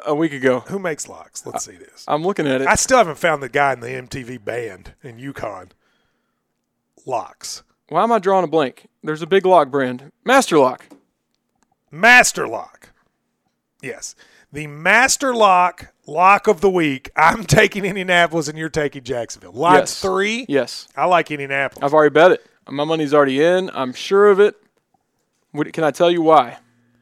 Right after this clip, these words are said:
Speaker 2: Um, yes, please tell me.
Speaker 1: Team coming back from London always gets a bye, and it's happened twenty times.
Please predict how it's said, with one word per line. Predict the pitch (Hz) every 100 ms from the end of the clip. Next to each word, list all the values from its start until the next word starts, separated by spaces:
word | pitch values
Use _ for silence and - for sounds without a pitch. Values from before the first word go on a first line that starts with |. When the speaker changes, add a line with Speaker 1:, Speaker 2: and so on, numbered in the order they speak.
| _ _ _ _ _ _ _ _ _ -
Speaker 2:
Um, | 160 156 160 156 151 147 _ -
yes, | 165 139
please | - 160
tell | - 170 156
me. | _ _ _ _ _ _ _ _ _ - - _ _ _ _ _
Speaker 1:
Team | - 170 190
coming | 208 202 196
back | 190 196
from | - 196
London | 202 185 131 120 120 _ _ _ _ _
always | 131 131 135
gets | 147 170
a |
bye, | 165 180 139 123 120 _ _ _ _ _ _ _ _ _ _ _
and | 135
it's | 123
happened | 151 139 135
twenty | - 156 165
times. | 170 156 135 127 120 -